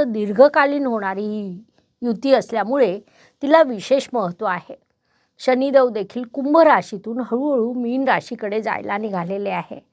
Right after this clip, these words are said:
म्हणजे एकोणतीस मार्च रोजी ते देखील मीन राशीत पोहोचतील. त्याआधी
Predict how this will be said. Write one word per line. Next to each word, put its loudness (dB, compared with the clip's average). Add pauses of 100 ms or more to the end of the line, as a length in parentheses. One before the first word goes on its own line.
(400)
म्हणजे 4
एकोणतीस 0
मार्च 0
रोजी -6 (100)
ते 6
देखील -2
मीन -2
राशीत -2 (100)
पोहोचतील. -2 (540)
त्याआधी 4